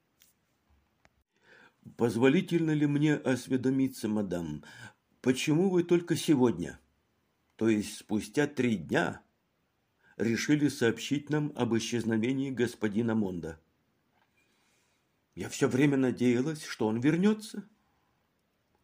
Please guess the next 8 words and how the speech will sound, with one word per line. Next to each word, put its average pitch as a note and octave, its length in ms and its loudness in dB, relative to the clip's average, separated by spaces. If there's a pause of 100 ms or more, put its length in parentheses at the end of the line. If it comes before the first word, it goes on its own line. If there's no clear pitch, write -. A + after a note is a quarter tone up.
(200)
У F#2+ 100 -6
него A2 340 4
были C#3+ 580 0
в F#3+ 120 -4
обычае E3+ 540 0
отлучки C3+ 720 0
подобного A2 640 2
рода? D2 400 -4